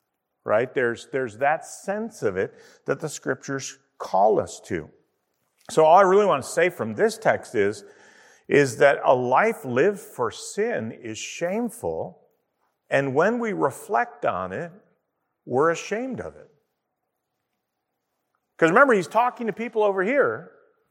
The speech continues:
He says, "Remember when? Right? When you live like that, from over here, you have a sense of shame about that." And now think about this, 'cause I wa-, I wanna make sure we're clear,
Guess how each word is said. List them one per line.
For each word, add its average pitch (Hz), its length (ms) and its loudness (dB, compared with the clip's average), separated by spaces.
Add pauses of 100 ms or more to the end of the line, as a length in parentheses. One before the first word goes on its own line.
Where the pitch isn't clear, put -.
(800)
He 135 60 -18
says, 170 220 6
"Remember 233 320 4
when? 208 520 4 (1700)
Right? 170 140 10
When 196 280 4
you 214 140 0
live 208 340 4
like 247 280 0
that, 254 520 0 (1200)
from 180 180 4
over 214 240 8
here, 214 760 6 (920)
you 160 160 4
have 190 100 4
a 147 40 -2
sense 180 300 0
of 135 100 -10
shame 151 320 -4
about 90 360 -8
that." 76 180 -20 (1400)
And 117 80 -2
now 131 100 6
think 220 220 4
about 139 240 8
this, 101 180 -4
'cause 120 160 -2
I 117 60 6
wa-, 135 120 2
I 139 60 2
wanna 139 120 0
make 143 160 -4
sure 165 160 -2
we're 165 80 -2
clear, 143 520 0